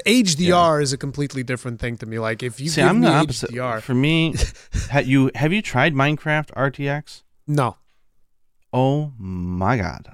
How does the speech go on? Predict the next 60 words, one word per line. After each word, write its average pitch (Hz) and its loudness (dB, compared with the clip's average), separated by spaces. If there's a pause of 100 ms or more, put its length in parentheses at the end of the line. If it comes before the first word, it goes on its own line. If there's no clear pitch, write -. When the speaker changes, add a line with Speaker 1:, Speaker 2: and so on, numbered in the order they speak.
Speaker 1:
I, 196 4
Speaker 2:
Like, 196 -2
Speaker 1:
I, 208 4
Speaker 2:
your 104 0
brain 107 0
will 95 -4 (360)
explode. 143 0
Speaker 1:
I 214 4
know, 214 4
like, 180 2
people 190 2
have 175 2
told 156 2
me 156 -2
a 143 0
lot 135 0
about 127 -2
the 127 -4
R 127 0
T 131 -8
X. 127 -4
It's 135 -2
like, 139 -2
the 135 -6
thing 208 2
is, 156 0
uh, 143 -4 (200)
M-, 151 -8
Minecraft 160 2
Speaker 2:
No, 220 6
you 214 6
could 226 6
sit - 0
there 214 4
inside 202 2
of 175 0
a, 160 0 (540)
I 247 2
just 302 0
put 214 -4
down 175 2
little 175 4
blocks 117 2
and 135 0
I 120 2
put 139 0
a 110 2
torch - -2
in 190 0
there 196 2
and 156 0
I 151 2
started 139 -4
giggling 120 2
like 98 -4
a - -20
kid. 98 -2 (340)
Speaker 1:
Yeah, 220 4
I, 214 6 (220)
I, - 2